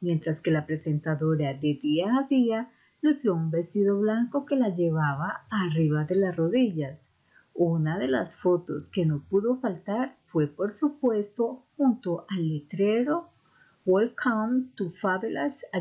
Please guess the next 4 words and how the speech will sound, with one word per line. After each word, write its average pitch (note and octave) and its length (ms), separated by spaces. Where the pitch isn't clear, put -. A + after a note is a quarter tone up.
Downtown, E3+ 800
Las D3+ 340
Vegas, G3 600
Nevada", D#3 720